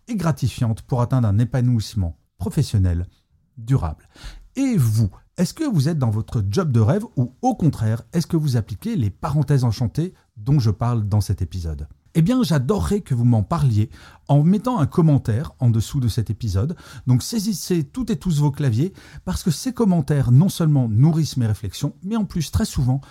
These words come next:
me donnent des idées pour de futurs épisodes. Je vous remercie mille fois d'avoir écouté cet épisode de Happy Work ou de l'avoir regardé si vous êtes sur YouTube.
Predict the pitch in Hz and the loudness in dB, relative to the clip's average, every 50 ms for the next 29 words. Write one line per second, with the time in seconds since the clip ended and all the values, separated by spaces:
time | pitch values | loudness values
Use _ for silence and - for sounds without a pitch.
0 | - - _ 151 143 135 156 165 160 139 143 127 123 127 113 120 127 123 - - | -20 -8 _ 0 2 4 4 4 4 4 4 2 2 0 0 -2 -2 -2 -6 -6
1 | 123 113 104 110 113 110 - - - 135 113 - 123 113 104 98 95 92 - - | -4 -2 0 0 0 -2 -4 -2 -2 -2 0 2 2 2 4 6 4 4 4 0
2 | 90 82 87 85 76 78 - - - - - - - - 117 139 196 185 240 220 | -2 0 0 -2 -2 -4 -8 -10 -16 -20 -20 -20 -8 -2 2 2 4 4 4 4
3 | 233 233 233 - - - - 240 233 226 - _ _ _ _ _ 160 170 220 269 | 4 2 2 0 -2 -4 -2 -2 -2 -2 -6 _ _ _ _ _ -4 -2 0 2
4 | 302 294 254 - - - 180 160 147 131 139 123 139 139 143 139 - - 139 156 | 2 2 2 0 0 0 2 2 4 4 4 4 6 4 4 2 0 -2 0 2
5 | 156 139 - 127 135 120 - 131 151 143 131 135 131 123 143 139 - - 135 123 | 2 2 2 0 -2 -2 -2 0 -2 0 0 0 2 2 0 0 -2 -4 -2 -2
6 | 127 170 202 - - 143 123 123 120 117 104 123 117 80 131 147 139 139 131 117 | 0 -2 -2 -2 -2 0 2 2 2 4 2 2 0 2 2 4 4 4 4 4
7 | 104 101 107 131 139 - - - 123 110 107 104 110 104 - - 113 110 107 104 | 4 2 2 2 0 -6 -6 -2 0 2 2 2 2 0 0 0 2 2 2 2
8 | - - 135 147 165 | 0 -2 -2 -2 -2